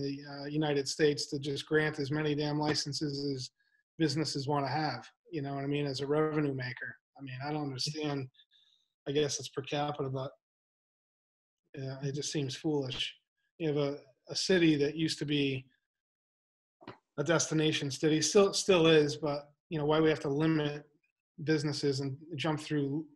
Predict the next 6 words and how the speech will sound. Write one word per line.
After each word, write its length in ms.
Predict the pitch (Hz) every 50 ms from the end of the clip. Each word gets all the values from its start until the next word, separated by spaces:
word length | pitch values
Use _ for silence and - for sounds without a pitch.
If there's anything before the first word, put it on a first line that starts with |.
| _ _ 175
loopholes 560 | 160 156 160 160 160 - 156 147 139 139 135 -
to 320 | - 143 135 135 135 131 - _ _ _ _
find 360 | - - 156 147 143 139 131 -
five 420 | - - - 139 135 143 151 147
special 340 | - - 165 147 - 165 156
licenses 480 | 156 156 156 160 156 - 156 135 -